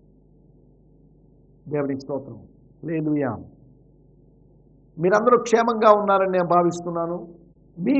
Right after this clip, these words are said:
ప్రార్థనా మనవులు నాకు తెలియజేయండి. నా రెండు నంబర్లు ఇక్కడ ఉన్నాయి, ఒకటి జియో నంబర్, ఒకటి ఐడియా నంబర్ ఉంది. మీరు రెండింటికి WhatsApp ఉంది, మీరు WhatsApp ద్వారా కాంటాక్ట్ చేయొచ్చు, ఫోన్ కాల్స్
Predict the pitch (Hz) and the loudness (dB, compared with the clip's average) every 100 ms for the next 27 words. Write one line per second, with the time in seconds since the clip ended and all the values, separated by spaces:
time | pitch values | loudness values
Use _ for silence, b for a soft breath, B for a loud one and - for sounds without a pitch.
0 | 269 208 202 185 190 175 160 156 147 123 | 2 2 2 4 4 4 2 0 0 -2
1 | 135 127 131 131 135 147 139 147 147 170 | -6 -8 -8 -8 -6 -6 -4 -6 -6 -10
2 | - - - _ - 127 131 143 156 147 | -12 -20 -20 _ -10 -6 -4 -4 -4 -4
3 | 151 147 143 143 147 165 - - _ _ | -4 -4 -6 -6 -6 -8 -12 -20 _ _
4 | _ _ 123 117 120 104 156 160 156 165 | _ _ -18 -12 -10 -6 -4 -2 -4 -6
5 | 165 123 120 123 120 110 - - - _ | -6 -8 -8 -8 -8 -12 -20 -20 -20 _
6 | _ _ _ _ 160 185 202 175 160 156 | _ _ _ _ 0 4 4 4 0 -2
7 | 156 156 - - - _ - 127 127 123 | -2 -4 -10 -14 -20 _ -12 -8 -6 -6
8 | 156 175 214 240 214 196 190 196 190 180 | -4 -4 -4 -4 -2 0 -2 -6 -6 -6
9 | 180 190 160 143 143 143 147 135 143 143 | -6 -4 -4 -2 -2 -4 -8 -6 -4 -2
10 | 143 135 127 139 120 143 143 160 208 - | -4 -6 -8 -10 -10 -12 -12 -14 -14 -16
11 | _ _ _ _ _ _ _ _ _ _ | _ _ _ _ _ _ _ _ _ _
12 | _ _ _ _ _ _ _ _ _ _ | _ _ _ _ _ _ _ _ _ _
13 | _ _ 180 202 180 - 156 151 - | _ _ 2 2 2 -2 -2 -4 -10